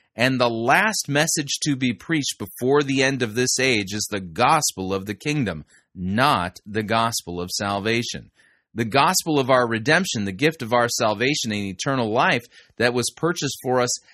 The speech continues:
at such a price, is so glorious and wonderful that it is understandable so many Christians are seemingly unable to go beyond this great truth to see the kingdom. But we must. It is the gospel of the kingdom that must be preached in all the earth before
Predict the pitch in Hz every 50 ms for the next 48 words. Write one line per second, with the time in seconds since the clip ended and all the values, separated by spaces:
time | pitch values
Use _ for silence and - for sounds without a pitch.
0 | _ _ - - 107 104 - - - 147 156 151 - 127 98 - - 123 123 131
1 | 151 165 160 - 113 113 - - - 156 160 185 160 127 123 135 151 160 165 170
2 | 156 156 156 - - 120 120 117 110 127 143 160 165 151 - - 95 87 85 90
3 | _ - - - _ _ - 101 131 139 139 139 135 123 123 117 117 143 160 180
4 | 180 160 - - - 147 147 165 175 156 104 101 101 - - - 151 143 165 180
5 | 165 151 139 120 - - - 160 170 - - - 107 101 90 71 107 113 - -
6 | - 160 165 180 185 147 120 113 113 117 - - 139 139 139 139 143 123 120 110
7 | 110 98 110 123 131 117 117 110 110 117 131 156 160 131 107 104 - - - -
8 | 120 127 151 143 - - - 165 160 135 - - - 117 - - - 151 143 131
9 | 117 110 123 - - - 190 233 254 247 143 98 76 65 57 - _ _ _ _
10 | _ _ _ _ _ - 113 120 117 117 139 160 190 196 165 139 123 120 151 185
11 | 196 143 - - - - - - _ _ _ _ _ - 117 127 139 135 120 -
12 | - 123 117 101 90 135 143 165 175 - - - 175 160 156 143 143 143 - -
13 | - 165 170 208 202 170 135 120 113 113 113 110 - 110 110 113 120 123 - -
14 | - 117 113 110 92 - - 123 113 104 92 - - 107 98 101 107 107 110 110
15 | 104 107 104 104 104 107 - - 101 95 - - 123 123 123 127 127 127 123 123